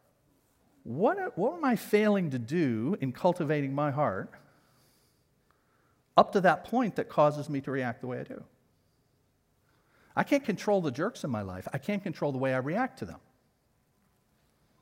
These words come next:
So whenever you react wrongly,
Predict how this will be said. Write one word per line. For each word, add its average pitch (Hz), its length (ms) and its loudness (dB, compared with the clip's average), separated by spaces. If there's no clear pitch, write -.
So - 240 8
whenever 180 560 8
you 233 220 4
react 202 420 4
wrongly, 160 920 2